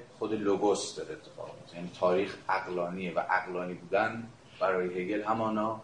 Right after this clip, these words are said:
عادلانه بودن خود جهانه، بر وفق یه جور طرح مبتنی بر تئودیسه.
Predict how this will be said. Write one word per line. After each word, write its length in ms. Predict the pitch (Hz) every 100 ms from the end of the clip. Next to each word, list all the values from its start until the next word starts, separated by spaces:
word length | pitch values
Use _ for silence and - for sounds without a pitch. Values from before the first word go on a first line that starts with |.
| - - - - 127
عادلانه 640 | 101 101 95 95 95 92 92
بودن 380 | 87 90 104 107
خود 280 | 101 98 95
جهانه، 440 | 92 87 104 120
بر 340 | 101 95 92 90
وفق 380 | 113 127 - 117
یه 180 | 110 107
جور 140 | 107 - -
طرح 440 | 107 117 110 107 107 -
مبتنی 400 | 95 - 95 95
بر 180 | 95 98
تئودیسه. 640 | - 98 - 87 78 80